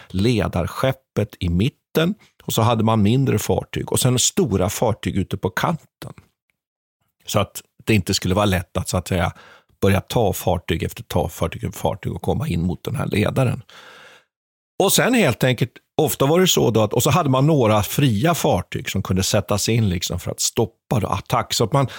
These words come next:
skapar någon form av, vad ska vi kalla det för, flott-, flottbro då där, <laughs> av fartyg som satt ihop. Och sen så seglar man mot varandra eller rodd-, eller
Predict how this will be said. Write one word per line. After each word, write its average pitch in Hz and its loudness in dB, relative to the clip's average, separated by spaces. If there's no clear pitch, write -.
skapar 165 0
någon 107 2
form 123 0
av, 127 2
vad 139 -2
ska - -6
vi 139 0
kalla 127 0
det 208 -2
för, - -4
flott-, - -2
flottbro 139 -2
då 85 0
där, 98 2
<laughs> - -8
av 135 0
fartyg 107 0
som 117 0
satt - -2
ihop. - 0
Och 139 2
sen 147 2
så 123 2
seglar 127 2
man 135 4
mot 160 2
varandra 117 2
eller 110 4
rodd-, 117 2
eller 104 4